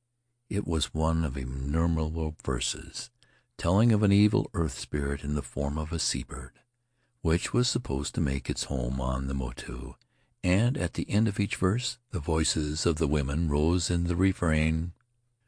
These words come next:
which I could hear long after the canoes had passed from sight.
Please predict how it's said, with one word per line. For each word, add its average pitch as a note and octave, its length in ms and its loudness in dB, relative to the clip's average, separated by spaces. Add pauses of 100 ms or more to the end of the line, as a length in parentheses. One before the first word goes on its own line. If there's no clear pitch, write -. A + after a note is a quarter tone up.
(120)
which - 380 -4
I D2+ 400 -2
could B1 220 -6
hear C#2+ 560 -2
long C#2+ 520 0
after C#2+ 320 -6
the D2 120 -2
canoes C2+ 480 -4
had - 180 -8
passed D2 420 -10
from D2+ 180 -6
sight. C2+ 440 -8